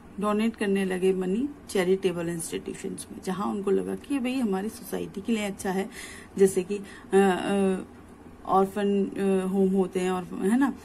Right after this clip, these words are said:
और क्या, और क्या है, अ, बहुत सारी ऐसी संस्थाएं हैं जो गरीब लोगों के लिए काम करती हैं, है ना।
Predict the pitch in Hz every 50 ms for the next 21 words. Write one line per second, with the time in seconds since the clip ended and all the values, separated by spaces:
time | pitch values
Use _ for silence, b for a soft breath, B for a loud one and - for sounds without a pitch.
0 | B B B B - 185 185 196 196 196 202 190 185 175 - - - - - 190
1 | 202 202 196 - 220 202 202 185 175 170 160 - - - - - - 208 190 185
2 | 185 180 175 - - 190 190 202 196 196 214 202 196 202 202 196 190 196 196 -
3 | 196 196 190 - - 196 185 180 190 196 196 190 196 185 196 196 196 196 B B
4 | B B B B - 190 196 202 214 208 180 190 196 190 190 190 190 190 196 190
5 | 185 190 190 190 185 175 175 185 190 202 175 165 - - 180 185 190 202 277 302
6 | 302 254